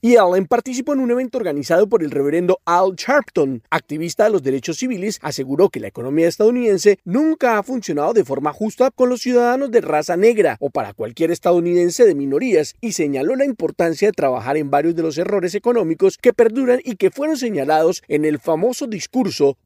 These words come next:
Tengo un sueño de Martin Luther King en el año de mil novecientos sesenta y tres.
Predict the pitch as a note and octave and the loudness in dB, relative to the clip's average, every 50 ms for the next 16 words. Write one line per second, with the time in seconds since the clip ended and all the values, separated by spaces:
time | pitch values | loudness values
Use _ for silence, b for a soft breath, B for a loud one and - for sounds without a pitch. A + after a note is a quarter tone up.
0 | _ _ G3 E3 D#3 D#3+ F3 F#3+ A#3 A3 - - G3 E3 D3+ D#3 E3+ E3 - D3+ | _ _ 2 2 2 2 0 -2 -2 -2 -2 -2 -2 0 0 0 -2 -2 0 -2
1 | D#3+ E3 F#3 G#3+ A3+ A#3 - A#3 A3+ G#3 G#3 A#3+ - - G3 E3+ D#3 - - G#3 | -2 0 0 0 -2 -2 -2 -4 -2 -2 -2 -2 0 0 -2 -2 -2 -4 -4 -2
2 | F#3+ G#3 G#3 - - E3+ E3+ F3 F3 F3+ G3 F#3+ F#3 F#3 E3+ D#3 D3 D#3 F#3+ A#3+ | -2 -2 -4 -2 0 0 2 2 2 2 2 2 0 0 0 0 -2 -2 -2 -2
3 | B3 B3+ B3 G3+ D3+ C3 - E3 D3+ C#3 D#3+ D3 C3 D3 B2 - C#3+ C3 A2+ C#3 | -2 -2 0 -2 -2 -2 -2 -4 -4 -4 -6 -10 -12 -12 -8 -6 -6 -4 -2 -2
4 | C#3 B2+ - - - A2 F#2 - - - - - | -4 -4 -4 -8 -10 -10 -14 -16 -18 -20 -20 -20